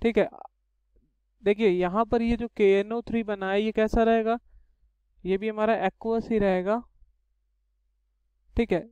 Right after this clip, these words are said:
अभिक्रिया जब बराबर करोगे तो क्या होगा, यहाँ पर आपको देखने को मिल रहा है कि आई है, यहाँ दो आई है, तो यहाँ पर दो आई करने के लिए दो करोगे, तो फिर यहाँ दो के हो गया, तो आपको यहाँ पर क्या करना पड़ेगा,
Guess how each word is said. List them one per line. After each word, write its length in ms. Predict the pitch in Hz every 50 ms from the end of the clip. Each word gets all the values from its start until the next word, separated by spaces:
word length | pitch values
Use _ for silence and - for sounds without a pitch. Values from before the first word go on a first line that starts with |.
| _ - 165
अभिक्रिया 420 | 190 180 208 - - 208 233 240
जब 160 | 240 247 233 202
बराबर 460 | 214 214 202 196 196 190 220 233 247
करोगे 440 | - 226 214 202 196 185 180 190 202
तो 120 | 196 220
क्या 160 | - - 220 220
होगा, 420 | 208 190 180 175 165 185 208 247 - _ _ _ _ _ _ _ - _ _ _ _ _ _ _ _ _ _ _ _ _ -
यहाँ 300 | 185 202 202 214 233 240
पर 220 | 220 247 247 240 240
आपको 280 | 226 220 - - 233 214
देखने 260 | 220 220 220 226 233
को 100 | 240 240
मिल 220 | 240 233 226 220
रहा 160 | 220 208 196
है 240 | 190 190 202 214 226
कि 420 | 226 - 233 240 247 254 247 - - - - - _ _ _ _ _ _ - - - _ -
आई 300 | 175 185 196 208 226 226
है, 220 | 220 233 233 233
यहाँ 300 | 233 214 208 214 220 220 196
दो 200 | 180 208 214 214
आई 240 | 214 214 214 220 220
है, 200 | 226 226 226 226
तो 160 | - - 214
यहाँ 200 | 196 190 190 190
पर 180 | 185 208 196 190
दो 140 | 180 190 196
आई 140 | 190 196
करने 180 | 190 196 196 196
के 60 | 196
लिए 100 | 196 185 165
दो 140 | 185 196
करोगे, 560 | - 214 208 214 214 202 202 220 220 220 220 214 - - - - - - - - - - - - - -
तो 100 | - 156
फिर 200 | - 165 160 160
यहाँ 220 | 160 156 156 156
दो 160 | - 175 196 202
के 160 | - 226 220 220
हो 180 | 220 226 226
गया, 280 | 214 226 226 226 226 214
तो 140 | - - 165
आपको 240 | 165 - - -
यहाँ 280 | 165 165 160 165 185 196
पर 220 | - 214 220 226 220 - _ _ _ _ _ _ _ _ _ _ _ _ _ _ _ _
क्या 200 | - - 208 208
करना 220 | 190 214 220 226 220
पड़ेगा, 340 | 208 220 214 196 185 180